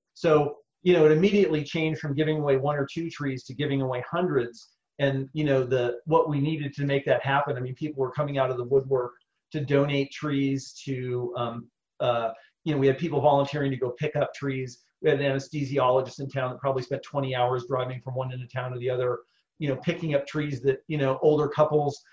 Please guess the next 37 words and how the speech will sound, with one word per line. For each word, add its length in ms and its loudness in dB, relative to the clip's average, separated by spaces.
wanted 300 4
to 60 -2
donate 460 4
but 140 0
couldn't 240 -2
quite 320 2
fit 140 2
in 60 -4
their 220 -2
car, 400 4
couldn't 260 -4
pick 180 -8
up 160 -2
and 120 -8
things 180 -8
like 200 -4
that. 240 0
So, 460 6
you 100 4
know, 100 4
it 140 -2
instantly 640 0
shifted 540 2
and 140 -4
changed. 400 -6
It's 260 0
always 280 6
been 120 -2
like 180 -4
that. 180 2
It, 100 0
like, 160 4
it's, 160 -10
there's 180 -6
this 140 -6
natural 420 0
holistic 480 -2